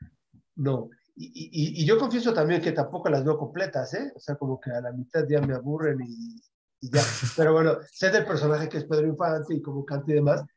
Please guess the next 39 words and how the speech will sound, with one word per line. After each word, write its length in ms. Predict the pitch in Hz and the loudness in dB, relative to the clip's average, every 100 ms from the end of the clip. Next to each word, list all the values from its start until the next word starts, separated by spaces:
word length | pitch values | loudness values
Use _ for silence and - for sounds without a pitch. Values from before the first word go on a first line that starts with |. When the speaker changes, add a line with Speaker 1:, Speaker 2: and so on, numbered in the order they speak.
| 143 143 143 _ _ _ - | -18 -14 -16 _ _ _ -4
Speaker 1:
Y 120 | 160 | 0
visítelo. 600 | 165 202 196 165 120 - _ - | 2 0 2 2 2 -4 _ 2
Fíjate, 340 | 196 190 180 233 | 2 4 -4 -4
¿y 80 | |
cuánto 260 | - 208 220 | 0 2 2
tiempo 220 | 226 208 | 0 -2
tiene 200 | 202 185 | 0 0
este 180 | 180 190 | 0 0
video 260 | 156 151 165 | 0 2 0
que 100 | 165 | -2
hiciste 360 | - 156 - | -6 -8 -6
entonces, 300 | 147 156 151 | -6 -4 -2
el 100 | 147 | -2
primero 280 | 143 139 151 | 0 2 4
de 60 | 147 | 4
Pedro 160 | 151 | 2
Infante? 340 | 139 139 131 - - - - _ _ _ _ - | 0 -2 -10 -14 -20 -20 -20 _ _ _ _ 0
Speaker 2:
El 760 | 123 127 131 131 135 131 131 | 4 6 6 4 4 4 4
video 440 | 131 135 160 202 208 | 2 4 6 8 8
ya 240 | 196 190 | 8 6
tiene 420 | - 190 190 190 | 4 0 2 2
dos 260 | 175 175 - | 4 4 4
años. 760 | 139 120 - - - - - _ | 2 -2 -4 -6 -6 -8 -12 _
Speaker 1:
Ah, 80 | 139 | -4
ya. 120 | 139 139 | -2 -2
Speaker 2:
Entonces 360 | 131 147 143 | 0 0 2
ya 120 | 156 | 2
tiene 200 | 143 156 | 2 0
más 220 | 147 147 147 | 2 0 0
de 100 | 143 | -2
dos 260 | 135 139 | -2 -2
años 260 | 147 151 139 | -2 -2 -6
que 100 | 127 | -6
nos 140 | 120 | -6
conocemos, 540 | - 120 120 170 208 - | -4 -4 -2 0 -2 -2
ya. 300 | 143 135 123 _ _ _ | -2 -2 -6 _ _ _
Speaker 1:
Sí, 540 | - 147 170 143 - _ _ | -2 2 2 0 -4 _ _
sí, 100 | 143 | -12
sí. 220 | - 143 | -10 -10